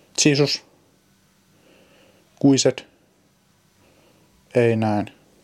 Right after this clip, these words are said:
Mun pitää joskus tuua Juho tänne Kempeleeseen ja näytellä vähän paikkoja.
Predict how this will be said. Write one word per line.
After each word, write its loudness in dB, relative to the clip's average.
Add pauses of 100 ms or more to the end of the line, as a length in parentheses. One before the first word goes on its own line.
(540)
Mun 0
pitää 0
joskus -2
tuua 0
Juho -4
tänne -10 (840)
Kempeleeseen 0
ja 0
näytellä -4
vähän -6
paikkoja. -4